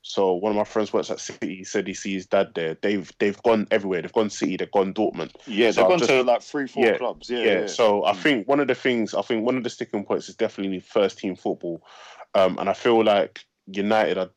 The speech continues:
Speaker 1: definitely talking about him playing first team. And what, what's annoying me is,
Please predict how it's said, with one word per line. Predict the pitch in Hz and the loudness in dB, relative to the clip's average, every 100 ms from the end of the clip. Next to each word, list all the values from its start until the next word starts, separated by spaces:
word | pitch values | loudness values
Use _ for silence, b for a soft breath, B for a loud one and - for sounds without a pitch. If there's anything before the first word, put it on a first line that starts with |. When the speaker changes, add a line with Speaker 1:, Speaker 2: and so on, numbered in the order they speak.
| - | 0
Speaker 1:
definitely | 110 - 104 92 95 87 _ _ | 0 2 -2 -2 -6 -10 _ _
talking | - 113 95 95 | -2 -2 -2 -4
about | 90 90 - | 0 0 0
him | - 104 | -2 -4
playing | 90 - 98 85 | -4 -4 -2 -4
first | - 107 98 92 - | -2 -2 -2 -6 -8
team. | 87 85 82 _ B B B B - | -8 -8 -10 _ B B B B 0
And | 101 98 95 - - _ - | 2 4 0 -12 -18 _ -16
what, | 101 120 170 - | -4 4 4 4
what's | 123 165 175 | 2 2 2
annoying | 127 131 147 107 | 2 4 4 4
me | 101 95 95 | 2 -2 -2
is, | 101 98 95 - | -2 0 -2 -8